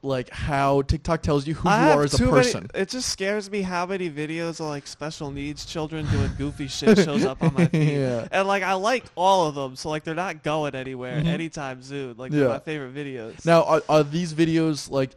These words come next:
Speaker 1: are they popular, or are they, like, one or two likes?
Speaker 2: No, dude, they're so popular.
Speaker 1: Okay, so you're part of, like, the popular special needs kids, 'cause there's also, like,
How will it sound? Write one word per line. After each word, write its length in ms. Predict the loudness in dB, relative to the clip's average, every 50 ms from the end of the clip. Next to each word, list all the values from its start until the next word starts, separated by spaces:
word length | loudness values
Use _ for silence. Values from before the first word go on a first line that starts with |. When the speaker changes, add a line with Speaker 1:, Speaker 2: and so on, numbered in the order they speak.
| -12 -8 -4
Speaker 1:
are 80 | -4
they 100 | -2 -4
popular, 560 | -4 -4 -4 -2 -2 0 0 0 2 2 4
or 180 | 4 6 4 4
are 20 | 4
they, 100 | 4 2
like, 180 | 0 0 0 -2
one 180 | -2 -2 0
or 80 | 0 -2
two 160 | -4 -4 -6
likes? 340 | -4 -6 -6 -8 -10 -12 -6
Speaker 2:
No, 240 | -2 0 2 2 0
dude, 220 | 0 -2 -4 -2 -2
they're 120 | -2 -4
so 340 | -4 -4 -6 -4 -4 -4 -4
popular. 500 | -2 -4 -4 -4 -6 -10 0 4 6 6
Speaker 1:
Okay, 180 | 6 6 2 -2
so 120 | -2 0 2
you're 140 | 2 2
part 220 | 4 4 4 4 4
of, 80 | 4 4
like, 180 | 2 0 2 0
the 100 | -2 -4
popular 640 | -2 0 2 2 2 2 2 0 2 2 2 2 2
special 420 | 0 0 2 2 2 2 0 -2 -4
needs 240 | -2 -4 -4 -6 -6
kids, 320 | -6 -6 -6 -6 -6 -4
'cause 160 | -4 -2 2
there's 240 | 4 4 4 4 4
also, 280 | 4 4 4 4 2 2
like, 160 | 2 2 -2